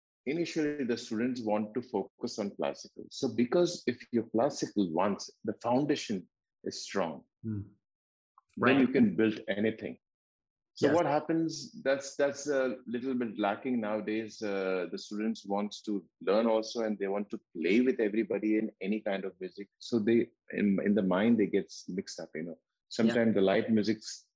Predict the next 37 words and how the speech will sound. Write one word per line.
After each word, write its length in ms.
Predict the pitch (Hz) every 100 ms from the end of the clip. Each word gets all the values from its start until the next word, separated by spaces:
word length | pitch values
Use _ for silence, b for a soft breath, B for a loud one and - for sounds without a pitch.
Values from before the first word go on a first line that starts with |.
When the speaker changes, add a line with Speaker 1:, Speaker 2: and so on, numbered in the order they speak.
| _
Speaker 1:
shows, 640 | - - 135 127 - - -
there's 180 | 113 110
a 60 |
shadow 400 | 110 147 151 135
of 120 | 117 117
light 320 | 110 113 117
music 280 | 110 104 107
in 100 | 98
the 80 | 98
classical. 540 | 98 90 87 - 85
So 140 | 80 104
we 140 | 104
have 140 | 104 104
to 60 |
tell, 120 | 104 107
"No, 160 | 110
no, 100 | 107
this 200 | 90 107
kind 200 | - 107
of 140 | 107 -
grace 400 | 104 117 - - _ b _ _
would 180 | 110 113 -
immediately 760 | 120 151 151 131 135 131 127 - -
turn 260 | 120 110 117
your, 380 | 113 110 110 107
the 80 | 98
mood 240 | 104 120
of 140 | 110 87
the 100 | 90
raga 440 | 87 92 101 98 -
into 240 | 98 98
a 20 | 87
light 140 | 95 -
music," 260 | 87 - - _
you 60 | -
know. 120 | -
So 380 | - - 110 113